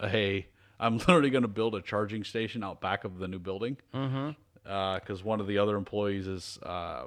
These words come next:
Speaker 1: one of my operations guys is looking at, uh, getting a Model three.
Speaker 2: Okay.
Speaker 1: So, um, I think we're gonna build a E V station out there to be able to charge it at the shop.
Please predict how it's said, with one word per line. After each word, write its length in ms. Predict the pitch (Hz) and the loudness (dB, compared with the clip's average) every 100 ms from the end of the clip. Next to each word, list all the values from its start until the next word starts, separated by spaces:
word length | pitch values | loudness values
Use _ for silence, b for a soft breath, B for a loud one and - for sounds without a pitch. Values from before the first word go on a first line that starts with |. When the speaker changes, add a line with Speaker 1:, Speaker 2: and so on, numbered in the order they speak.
| - - | -12 -8
Speaker 1:
one 120 | 98 | -4
of 60 | 92 | -2
my 140 | 92 | 0
operations 560 | 90 92 92 92 95 85 | 0 0 -2 -4 -6 -8
guys 320 | 87 82 85 | -6 -6 -6
is 160 | 87 85 | -8 -6
looking 260 | 92 - 87 | -6 -4 -4
at, 180 | 87 - - | -6 -10 -12
uh, 220 | 90 87 92 | -10 -10 -6
getting 280 | 95 92 | -6 -4
a 120 | 92 95 | -6 -10
Model 220 | 95 95 82 | -4 -4 -4
three. 320 | 107 98 90 - _ b b b | -4 -4 -4 -12 _ b b b
Speaker 2:
Okay. 280 | 160 208 208 | 4 6 4
Speaker 1:
So, 460 | 107 98 92 92 - | 6 6 6 2 -2
um, 440 | 101 95 92 92 90 | -2 0 -2 -4 -6
I 80 | |
think 160 | 98 104 | -8 -6
we're 80 | 98 | -6
gonna 120 | 92 | -8
build 280 | 87 95 92 | -4 -4 -2
a 100 | 92 | -4
E 200 | 110 107 | -4 -6
V 140 | 101 101 | -4 -4
station 400 | - 107 98 101 | -2 -2 -2 -2
out 180 | 98 90 | -4 0
there 240 | 107 101 | 0 2
to 100 | 92 | 0
be 80 | 101 | -6
able 140 | 95 | -6
to 60 | 87 | -4
charge 260 | 104 92 90 | -2 -2 -4
it 100 | - | -12
at 140 | 104 92 | -10 -8
the 60 | |
shop. 520 | - 147 131 123 - | 2 4 6 2 -2